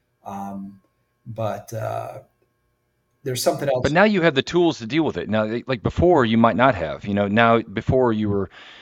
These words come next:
Speaker 2: you, you would get mad and it would just stick with you. But now, now you have the, I don't know, whatever you wanna call it, but the ability to let it go.
Speaker 1: And I
Speaker 2: And
Speaker 1: think,
Speaker 2: it's
Speaker 1: I think
Speaker 2: gotta
Speaker 1: a
Speaker 2: be
Speaker 1: lot of that,
Speaker 2: refreshing.
Speaker 1: like, I feel for dudes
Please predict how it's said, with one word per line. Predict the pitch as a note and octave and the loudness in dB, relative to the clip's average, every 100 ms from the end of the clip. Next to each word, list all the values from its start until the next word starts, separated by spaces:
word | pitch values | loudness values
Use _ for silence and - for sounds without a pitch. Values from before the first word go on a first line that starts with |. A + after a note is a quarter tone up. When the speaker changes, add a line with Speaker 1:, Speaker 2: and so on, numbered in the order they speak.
| - _ - | -20 _ -6
Speaker 2:
you, | G#2+ G#2+ G2+ - _ _ | -2 0 -2 -6 _ _
you | A#2 | -2
would | A#2 C#3+ | 2 2
get | G#2+ | 0
mad | G#2 G#2+ G#2+ | 0 2 2
and | G#2 | 0
it | G2 | -4
would | F#2+ | -6
just | G2+ - | -8 -6
stick | - C3 | -2 -2
with | G2+ F#2 | -4 -6
you. | F2+ | -6
But | D#2+ | -6
now, | E2+ C3 B2 - | 0 4 4 2
now | - A2 B2 | -2 2 4
you | A#2+ G2+ | 2 2
have | G#2 G2+ F2+ | 2 2 0
the, | F#2+ F#2 F#2 E2+ - | -6 -6 -6 -10 -8
I | A2 | -6
don't | E2 | -4
know, | |
whatever | F2 F2 | -4 -4
you | F2 | -4
wanna | F2 | -4
call | - G2+ F2+ | 0 2 2
it, | F2 | -2
but | F2+ E2+ _ - | -8 -10 _ -8
the | F#2+ | -6
ability | E2 G#2 A#2+ F#2 F#2+ | 0 2 2 2 0
to | F#2 F#2 E2+ - - | 2 0 -2 -12 -6
let | G2+ | -4
it | G2 | 0
go. | A2+ A#2+ D2+ | 2 2 2
Speaker 1:
And | F#3 | 0
I | |
Speaker 2:
And | - | 2
Speaker 1:
think, | - - | -2 -4
Speaker 2:
it's | - | -8
Speaker 1:
I | |
think | - | -4
Speaker 2:
gotta | A2+ | -2
Speaker 1:
a | C3 | -2
Speaker 2:
be | A#2 | -2
Speaker 1:
lot | B2 D#3 | 0 -2
of | - | -4
that, | |
Speaker 2:
refreshing. | A2 F2 - D2 - | -4 -6 -8 -14 -10
Speaker 1:
like, | C3+ - | -10 -8
I | C3 | -10
feel | - - F3 E3+ | -8 -4 -2 -2
for | - C#3 | -4 -8
dudes | A#2+ A#2+ B2 A#2 A#2+ - - | -4 -2 -2 -4 -10 -14 -20